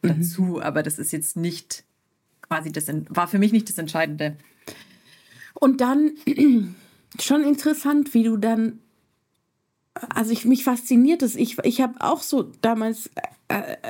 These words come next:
Speaker 2: mich gefragt, was ist das mit dem Glauben? Aber es wäre mir im Traum nicht eingefallen, nach Nepal zu fahren.
Speaker 1: Mhm.
Speaker 2: Also finde ich schon voll faszinierend, wie du dann auch, ja, dich eben auf diese Entdeckungsreise begeben hast. Und,
Speaker 1: Mhm.
Speaker 2: und auch mit so einer großen,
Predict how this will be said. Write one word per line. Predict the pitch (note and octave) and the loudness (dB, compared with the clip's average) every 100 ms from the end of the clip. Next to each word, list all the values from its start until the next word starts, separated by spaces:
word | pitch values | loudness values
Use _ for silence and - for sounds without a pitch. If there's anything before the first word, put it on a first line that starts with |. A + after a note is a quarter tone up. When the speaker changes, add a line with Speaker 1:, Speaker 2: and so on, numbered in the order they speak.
| - - - | -10 -12 2
Speaker 2:
mich | A3+ A3+ | 2 4
gefragt, | A3+ - G3 G3 G3 | -2 -2 -2 -2 -4
was | G#3+ - | -6 -2
ist | A3 | -2
das | - | 2
mit | G3 G3 | 2 2
dem | G3 | 2
Glauben? | F#3+ F#3 G3 | 0 0 0
Aber | F#3 F#3 | 0 0
es | D#3+ - | -2 0
wäre | G#3 | 2
mir | G#3+ | 2
im | F#3 F#3 | 0 -2
Traum | - F3 C4 | -2 2 4
nicht | A#3 | 4
eingefallen, | - A3 G#3+ G3+ G3+ | 2 0 0 0 0
nach | F#3+ F#3+ - - | 0 -2 -6 -4
Nepal | - A3+ A#3 F3 | 2 2 2 -2
zu | E3+ F3 | -2 -6
fahren. | - E3+ F3 - - - | -2 -2 -2 -6 -16 -2
Speaker 1:
Mhm. | G3 | 0
Speaker 2:
Also | G3 | 4
finde | A#3+ A#3+ | 4 4
ich | - | 4
schon | B3+ C#4 | 2 2
voll | C#4 B3 | 2 0
faszinierend, | B3 B3 A#3 - A3 A#3 B3+ | 2 0 0 2 6 6 4
wie | A3+ | 2
du | A3+ A3 | 2 2
dann | A3+ A#3 | 0 0
auch, | G#3 G#3+ - - - - _ _ _ _ _ - - - A2+ G2+ F3+ F#3 | -4 -6 -10 -20 -20 -20 _ _ _ _ _ -14 -12 -12 -14 -2 0 2
ja, | B3+ B3+ | 2 2
dich | F#3+ G3 - | 0 -4 0
eben | F3+ G#3+ | 2 2
auf | G#3 | 2
diese | A#3 A3+ | 2 2
Entdeckungsreise | E3+ A3 B3+ C4 G3+ - G3 G3 F#3+ F#3+ | 2 0 2 2 0 0 0 0 0 0
begeben | F3+ F3+ F3+ F3 | 2 2 2 2
hast. | F3 F3 - - | 0 -2 -4 2
Und, | G3+ G3+ | 2 2
Speaker 1:
Mhm. | G#3+ | 0
Speaker 2:
und | A#3 - | 0 -2
auch | G#3 | 2
mit | B3 - | 2 2
so | A#3 | 2
einer | A#3 | 2
großen, | G#3+ G3 A#3 A#3 A#3 | 0 -2 0 2 0